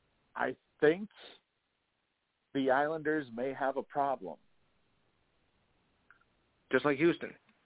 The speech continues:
Speaker 2: Oh.
Speaker 1: Yeah.
Speaker 2: Sorry, bad joke,
Speaker 1: You
Speaker 2: bad
Speaker 1: know,
Speaker 2: joke.
Speaker 1: I think, I think it's possible that at some point this season, uh, at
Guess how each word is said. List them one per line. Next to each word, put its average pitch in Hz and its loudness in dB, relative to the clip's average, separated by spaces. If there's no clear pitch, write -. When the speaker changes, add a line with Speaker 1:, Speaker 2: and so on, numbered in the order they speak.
Speaker 2:
Oh. 120 4
Speaker 1:
Yeah. 139 8
Speaker 2:
Sorry, 123 6
bad 117 4
joke, 104 4
Speaker 1:
You 135 8
Speaker 2:
bad 139 8
Speaker 1:
know, 139 6
Speaker 2:
joke. 135 4
Speaker 1:
I 139 -2
think, 185 -4
I 143 8
think 185 0
it's 160 -2
possible 175 2
that 127 6
at 139 4
some 165 0
point 165 -2
this 156 -2
season, 151 -6
uh, 127 -2
at - -6